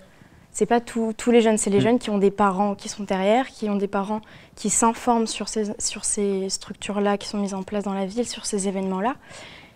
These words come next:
Speaker 1: Et donc, euh, j'imaginais peut-être mettre, euh, en place, euh,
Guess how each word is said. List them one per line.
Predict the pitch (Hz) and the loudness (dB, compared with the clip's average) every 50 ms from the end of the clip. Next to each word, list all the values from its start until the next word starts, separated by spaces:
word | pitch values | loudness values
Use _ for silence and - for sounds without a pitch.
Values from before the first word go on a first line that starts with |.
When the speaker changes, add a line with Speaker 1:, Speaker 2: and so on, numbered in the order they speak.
| - - | -4 0
Speaker 1:
Et | 214 | 2
donc, | 196 208 208 202 - | 2 2 2 2 2
euh, | 214 202 202 | 2 2 4
j'imaginais | 190 190 202 202 196 196 196 196 208 208 226 | 4 2 4 4 4 4 4 4 6 6 6
peut-être | 226 - 214 - 226 233 - - 226 | 6 4 4 4 4 2 2 2 4
mettre, | 214 214 226 226 - - 208 | 4 4 4 4 2 2 4
euh, | 202 185 180 175 - - - - - - - _ _ - - - - - - | 4 4 2 0 -4 -8 -16 -20 -20 -20 -20 _ _ -20 -16 -16 -10 -4 -2
en | 208 196 | -2 0
place, | 190 220 226 220 226 220 - - | 4 6 6 8 6 6 2 0
euh, | 214 202 202 | 2 4 2